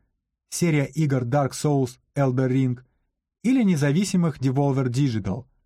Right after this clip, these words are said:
Hotline Miami, Loop Hero. Но давайте попробуем вспомнить игру Hexodius.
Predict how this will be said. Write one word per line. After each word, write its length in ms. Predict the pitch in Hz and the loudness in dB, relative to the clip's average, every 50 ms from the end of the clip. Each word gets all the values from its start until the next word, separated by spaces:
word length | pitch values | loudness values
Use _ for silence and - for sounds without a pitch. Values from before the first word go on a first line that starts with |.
| _ _ _ _ - | _ _ _ _ -4
Hotline 380 | 151 147 139 139 143 135 123 120 | -4 -2 0 0 0 2 2 2
Miami, 520 | 120 120 120 127 147 170 175 175 170 165 - _ _ _ 117 | 2 2 2 2 2 2 2 0 -2 -4 -8 _ _ _ -2
Loop 220 | 117 123 123 120 | 0 0 0 -2
Hero. 460 | - - - 120 110 98 - 98 - - _ _ _ _ _ _ _ _ _ _ _ _ _ _ _ _ _ _ _ _ _ _ _ _ _ _ _ _ _ _ _ _ | -4 -4 -2 -2 -2 -2 -6 -10 -14 -16 _ _ _ _ _ _ _ _ _ _ _ _ _ _ _ _ _ _ _ _ _ _ _ _ _ _ _ _ _ _ _ _
Но 140 | 139 135 135 | -2 0 0
давайте 360 | 139 151 190 254 254 - 196 | 2 2 2 0 0 -2 -2
попробуем 580 | - 170 156 - 170 196 220 185 180 170 156 135 | 0 0 0 0 0 0 2 2 2 2 0 -2
вспомнить 520 | - - - 170 190 185 175 151 - - - | -4 -4 -2 0 0 2 0 0 -2 -4 -4
игру 500 | 143 139 127 135 151 180 190 185 180 - _ _ _ | -4 -2 0 0 2 2 0 0 -2 -8 _ _ _
Hexodius. 800 | _ - 165 - - - - 165 127 92 90 92 - - - - | _ -6 -6 -4 -2 -2 0 0 0 0 -2 -6 -8 -14 -20 -20